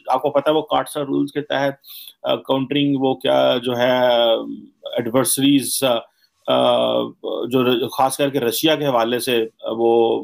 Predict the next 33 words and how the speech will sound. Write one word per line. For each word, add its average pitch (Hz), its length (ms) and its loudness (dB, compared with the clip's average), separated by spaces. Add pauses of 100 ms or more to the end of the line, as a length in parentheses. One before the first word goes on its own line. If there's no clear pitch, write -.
(120)
अ, 101 180 0
लगता 110 300 0
है 123 60 0
मुझे, 120 200 -2
अब 117 60 -2
उसकी 117 200 -4
exact 117 300 -4
pronunciation 120 420 -4
मेरे 117 120 0
ज़हन 120 180 0
में 135 100 0
नहीं 160 140 2
आ 117 140 0
रही, 113 100 -4 (600)
अ, 123 400 4 (120)
कार्डसा 135 320 0
रूल्स 127 320 0
जो 120 140 0
हैं 120 100 2
उनके, 123 420 0 (280)
जिसमें 156 300 2
ये 165 240 4
है 170 100 0
कि 175 120 -4
simply, 170 680 0 (140)
uh, 139 400 4 (360)
uh, 127 460 2 (200)
र-, 117 440 0 (200)
anyone 170 320 2
who 143 180 0
will 143 240 4
buy, 131 300 2 (280)
uh, 113 360 -6